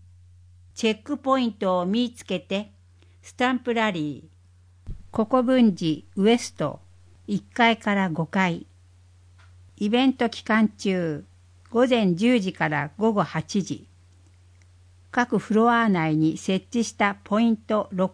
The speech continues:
箇所を巡ります。スタンプカード配布場所、国分寺プラザ総合案内、国分寺ウエスト五階、各スタンプポイント。商品、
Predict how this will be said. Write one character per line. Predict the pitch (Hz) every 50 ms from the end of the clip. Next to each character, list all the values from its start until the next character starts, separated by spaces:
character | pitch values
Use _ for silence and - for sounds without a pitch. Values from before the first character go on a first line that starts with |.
| - 254
箇 | 254
所 | 240 - 196 180 185 196
を |
巡 | 196 180 165 165 147 160 156 160
り | 147
ま | 143 139 131
す。 | - - - - _ _ - - - - - - - _ - _ - _ - - - - -
ス | - -
タ | - 233 240
ン | 247
プ | 233 - -
カ | - - 226 214
ー | 196
ド | - 160 143 147
配 | - - 202 190 196
布 | 190 - -
場 | 170 175 175
所、 | 156 - - 175 - - _ _ _ _ _ _ _ _ _
国 | - - 214 - - 240 247
分 | 226 233 240 240 247 240 220
寺 | 214 233 233
プ | - - 233
ラ | 233 220 220 196
ザ | 180 170 147 - 175 180
総 | - - - 214 233 240
合 | 220 226 233 226 220 220 -
案 | - 208 208 196 180 170
内、 | 165 147 143 131 131 156 - _
国 | - 240 214 - 269 262
分 | 262 269 269 262 240
寺 | 233 247 247 -
ウ | - 233 233
エ | 240 226
ス | - -
ト | _ - 190 170 151 170 214
五 | 180 180 196 190
階、 | 196 - 226 226 214 208 190 - - _ _ _ _ _ _ _ _ _ _ _ _
各 | - - 262 254 254 - 175 - _ _
ス | - - -
タ | - 262 269
ン | 262 262
プ | - 262
ポ | - - 240 233
イ | 220 196
ン | 170 156
ト。 | - _ - - - - _ _ _ _ _ _ _ _ _ _ _ _ _ _ _ _ - _ _
商 | - - - - - 254 254 262
品、 | 254 233 - 247 226 214 208 196 - 202